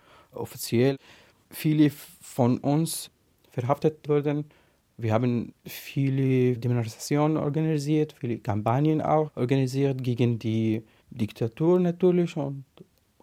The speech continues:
auch gegen die islamischen radikalen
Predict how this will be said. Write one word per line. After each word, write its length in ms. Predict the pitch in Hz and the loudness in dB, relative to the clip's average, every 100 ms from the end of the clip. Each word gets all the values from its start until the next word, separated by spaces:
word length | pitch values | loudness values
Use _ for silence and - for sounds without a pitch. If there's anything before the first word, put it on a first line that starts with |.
| - | 0
auch 480 | 131 123 - - 120 | 4 4 0 -14 -4
gegen 320 | 120 120 113 | 0 2 0
die 280 | 110 110 117 _ - _ _ _ _ | 2 0 0 _ -20 _ _ _ _
islamischen 680 | - 123 110 - 123 113 104 | -2 0 0 -2 -2 0 -2
radikalen 800 | 104 104 120 117 117 110 113 | -2 -2 0 2 2 0 -2